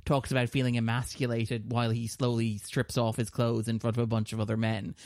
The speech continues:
And then on the other hand, you have this triumphant moment of hot chocolate playing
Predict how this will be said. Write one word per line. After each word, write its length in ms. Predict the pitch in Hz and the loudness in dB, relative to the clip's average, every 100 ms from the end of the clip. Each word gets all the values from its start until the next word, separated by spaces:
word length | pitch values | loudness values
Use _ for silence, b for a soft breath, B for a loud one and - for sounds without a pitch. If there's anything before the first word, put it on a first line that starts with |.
| B B | B B
And 160 | - 135 | 0 2
then 160 | 143 139 | 2 2
on 80 | |
the 60 | 131 | 2
other 160 | 139 139 | 2 0
hand, 240 | 131 123 | 0 0
you 80 | 120 | 0
have 200 | 127 117 | 0 0
this 160 | 123 | -4
triumphant 520 | - 135 123 131 139 - | -2 0 0 0 -2 0
moment 300 | 123 113 113 | 0 0 -2
of 100 | 107 b b | -4 b b
hot 300 | - 156 - | -2 0 0
chocolate 540 | - 151 131 131 120 | 0 0 2 0 0
playing 500 | - 131 123 113 110 | 0 0 0 0 -2